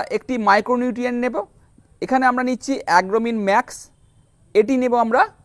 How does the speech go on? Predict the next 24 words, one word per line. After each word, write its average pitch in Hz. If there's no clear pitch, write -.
পঁয়তাল্লিশ 214
গ্রাম। 123
অ্যাগ্রোমিন 214
ম্যাক্স 233
পঁয়তাল্লিশ 214
গ্রাম। 143
আরেকটি 262
ইনগ্রেডিয়েন্ট 254
নিতে 254
হবে, 269
যেটির 240
নাম 233
হচ্ছে 247
জিঙ্ক 294
সালফেট, 156
এটি 220
আমরা 254
নেব 240
পনেরো 202
গ্রাম। 131
তাহলে 240
আমরা 240
কি 247
কি 269